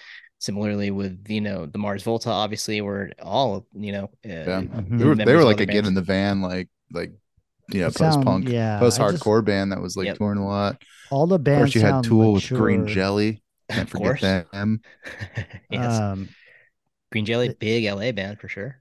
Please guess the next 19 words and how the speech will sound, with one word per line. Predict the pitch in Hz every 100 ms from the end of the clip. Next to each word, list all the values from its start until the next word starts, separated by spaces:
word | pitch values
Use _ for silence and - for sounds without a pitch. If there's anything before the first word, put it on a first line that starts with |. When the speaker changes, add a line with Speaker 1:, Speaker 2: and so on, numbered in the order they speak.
| _
Speaker 1:
Yeah. | 107
Speaker 2:
Yeah, | 104 101
yeah. | 95 127
Speaker 3:
Yeah, | 120 107 104
Speaker 2:
And |
Speaker 3:
they | 123
all | 156 208 190
sound | 208 196
mature. | 151 120 - 151 139 123 117 _
Even, | 170 214 220 180
like, | 151 127 104 _
you | 147
know, | 131 110
Frank | - 139 135
Ocean, | 117 131 - 120 110 104 101 _ _ _ _ _ - _ _ _ _ _ _ _
I | 120
think | 135 131
we | 123
kinda | - 131 110